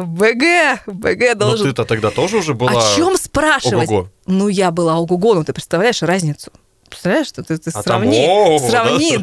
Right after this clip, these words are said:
Speaker 1: да, мощь.
Speaker 2: Ага.
Speaker 1: А что я, что я могу, ведущая, э, ну да, Европа плюс, но что я могу спросить у него, человека, который, ну, просто отвечает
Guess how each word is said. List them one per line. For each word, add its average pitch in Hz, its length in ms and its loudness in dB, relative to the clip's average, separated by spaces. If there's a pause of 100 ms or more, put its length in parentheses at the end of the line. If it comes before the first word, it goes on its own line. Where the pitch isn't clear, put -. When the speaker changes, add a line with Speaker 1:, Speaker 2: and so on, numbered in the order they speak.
Speaker 1:
да, 185 60 0
мощь. 226 460 0 (340)
Speaker 2:
Ага. 98 320 -4
Speaker 1:
А 190 140 0 (120)
что 294 400 -2
я, 196 460 0
что - 480 0
я 285 260 2
могу, 214 580 0
ведущая, 175 1000 0 (100)
э, - 420 -12
ну 180 220 -2
да, 196 240 2
Европа 160 560 -2
плюс, 240 280 -2
но 160 80 -4
что - 220 -2
я 180 60 0
могу 190 240 0
спросить 247 500 0
у 262 40 -4
него, 262 460 0 (180)
человека, 202 400 0
который, 220 400 -2 (600)
ну, 220 340 -2
просто 233 320 -2
отвечает 226 640 0